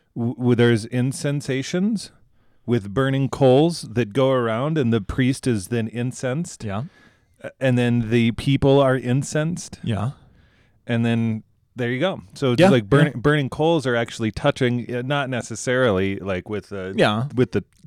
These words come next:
Speaker 2: Right.
Speaker 1: tongs, but, but close. It's in a, it's a, it's in a liturgical capacity, not necessarily within, l-, l-, within. It, it, it's a symbolic way.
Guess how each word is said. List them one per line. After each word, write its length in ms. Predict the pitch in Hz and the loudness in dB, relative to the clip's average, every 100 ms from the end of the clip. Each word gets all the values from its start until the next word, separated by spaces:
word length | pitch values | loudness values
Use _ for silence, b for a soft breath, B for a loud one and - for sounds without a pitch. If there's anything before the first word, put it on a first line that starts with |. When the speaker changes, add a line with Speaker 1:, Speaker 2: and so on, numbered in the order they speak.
| - | 0
Speaker 2:
Right. 140 | 170 | 2
Speaker 1:
tongs, 220 | 151 107 110 | 2 -2 -6
but, 200 | 113 98 _ - | -8 -8 _ -8
but 180 | 127 - | -8 -4
close. 400 | - 220 - - b b b b b | 0 0 -2 -10 b b b b b
It's 180 | 143 - | -6 -2
in 100 | 151 | 0
a, 100 | 151 | 0
it's 160 | 160 151 | -2 0
a, 160 | 156 139 | 0 0
it's 120 | - | 2
in 80 | 139 | 4
a 60 | 117 | 4
liturgical 640 | 107 104 - 185 233 139 95 | 2 0 0 2 2 0 -4
capacity, 600 | 95 98 82 - 98 110 B B - | -4 -4 -4 -4 -4 -6 B B -4
not 220 | 120 107 | -4 -2
necessarily 840 | 113 110 120 - 95 95 95 95 | -4 -2 -4 -2 -2 0 0 -2
within, 600 | 104 113 101 110 98 104 | 0 0 2 0 0 -2
l-, 220 | 110 107 123 | -6 -8 -4
l-, 40 | |
within. 400 | 123 123 120 98 B B B _ _ | -2 0 0 -4 B B B _ _
It, 180 | 123 127 | -2 2
it, 320 | 147 139 139 | 4 4 0
it's 180 | 135 - | -2 -4
a 60 | 123 | -2
symbolic 640 | 120 104 165 165 135 113 | -4 2 4 6 4 2
way. 400 | 113 92 - 98 | 0 -2 -2 -12